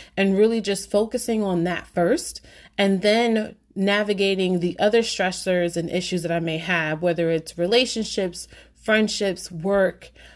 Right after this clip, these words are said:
um, goals that I have set to myself that I, that wasn't coming where I needed to be.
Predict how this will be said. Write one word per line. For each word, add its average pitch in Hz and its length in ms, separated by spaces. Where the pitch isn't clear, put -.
um, 175 480
goals 214 320
that 214 100
I 202 60
have 196 240
set 190 360
to 190 80
myself 180 420
that 175 100
I, 175 160
that 175 200
wasn't 180 320
coming 170 520
where 202 220
I 190 80
needed 185 300
to - 120
be. 160 440